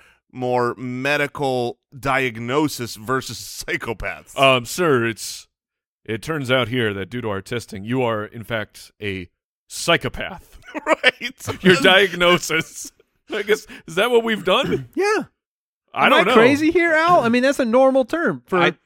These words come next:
Speaker 4: I think it is.
Speaker 3: Yeah.
Speaker 2: Yeah. Oh,
Speaker 1: They
Speaker 2: well,
Speaker 1: would
Speaker 2: don't,
Speaker 1: say
Speaker 2: don't
Speaker 3: Psychopathy is
Speaker 2: Oh.
Speaker 1: That sounds better, but I
Speaker 2: Yeah,
Speaker 1: don't
Speaker 2: it
Speaker 1: think
Speaker 2: does.
Speaker 1: that's, I feel like it's a personality disorder.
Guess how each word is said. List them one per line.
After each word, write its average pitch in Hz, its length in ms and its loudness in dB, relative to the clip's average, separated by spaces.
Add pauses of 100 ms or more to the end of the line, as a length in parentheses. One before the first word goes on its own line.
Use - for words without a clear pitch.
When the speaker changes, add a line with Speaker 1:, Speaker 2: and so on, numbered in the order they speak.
Speaker 4:
I 143 140 -2
think 202 240 -2
it 220 80 0
is. 220 400 -2
Speaker 3:
Yeah. 277 300 -2 (580)
Speaker 2:
Yeah. 110 380 -2 (100)
Oh, 104 240 -6
Speaker 1:
They - 80 -4
Speaker 2:
well, 269 100 2
Speaker 1:
would 170 60 2
Speaker 2:
don't, 190 140 4
Speaker 1:
say 175 100 0 (160)
Speaker 2:
don't 285 180 6
Speaker 3:
Psychopathy 131 560 -2
is 139 560 -4 (460)
Speaker 2:
Oh. 220 220 -4
Speaker 1:
That 196 140 0
sounds 170 460 -2
better, 135 460 2
but 127 160 -2
I 147 60 6
Speaker 2:
Yeah, 185 40 6
Speaker 1:
don't 165 120 6
Speaker 2:
it 139 40 -2
Speaker 1:
think 185 120 2
Speaker 2:
does. 156 100 2
Speaker 1:
that's, - 280 -2
I 202 140 2
feel 240 220 0
like 226 160 4
it's 214 180 -2
a 220 140 0
personality 208 640 -2
disorder. 92 540 -10